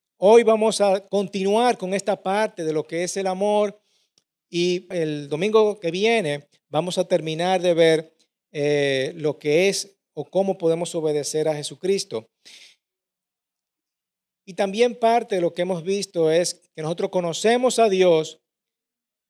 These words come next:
si obedecemos sus mandamientos.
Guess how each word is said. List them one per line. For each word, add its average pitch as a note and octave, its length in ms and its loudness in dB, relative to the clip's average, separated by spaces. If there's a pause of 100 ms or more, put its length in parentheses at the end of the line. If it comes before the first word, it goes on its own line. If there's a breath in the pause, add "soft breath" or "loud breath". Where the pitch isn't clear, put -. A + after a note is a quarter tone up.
(100)
si C4 440 -2 (760)
obedecemos D3+ 840 -2
sus - 240 -14
mandamientos. C3 920 -6